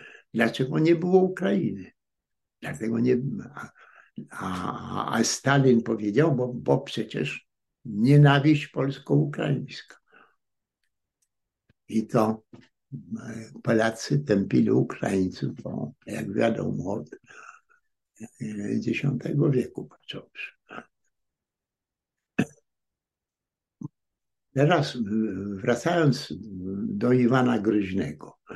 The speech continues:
Iwan Groźny zaczyna w ta-, takiej bardzo gro-, bardzo groźnej sytuacji. Zostaje, e,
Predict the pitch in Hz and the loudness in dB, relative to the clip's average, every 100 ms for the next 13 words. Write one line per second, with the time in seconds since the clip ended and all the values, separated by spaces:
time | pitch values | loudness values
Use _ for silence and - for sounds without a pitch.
0 | - - - - _ _ _ - 185 185 | -14 -14 -16 -20 _ _ _ 4 6 8
1 | 156 131 165 147 156 143 143 - - 180 | 6 6 4 4 4 6 4 2 2 4
2 | 156 120 - - - - 110 101 - 131 | 6 6 2 -12 -18 -8 -6 -6 -6 -4
3 | 120 - 107 117 151 117 110 104 107 - | -2 0 0 2 0 0 -2 -4 -4 -4
4 | 90 101 98 120 143 131 120 95 98 95 | -2 -4 -2 2 2 4 0 -2 -8 -6
5 | - 127 120 127 113 - - 104 92 90 | 2 2 4 4 2 -2 -6 -4 -4 -6
6 | - - _ - - - - _ _ _ | -12 -16 _ -20 -20 -20 -20 _ _ _
7 | - 113 110 - 143 120 95 76 - _ | -2 0 0 2 4 6 4 0 -12 _
8 | _ _ - | _ _ -20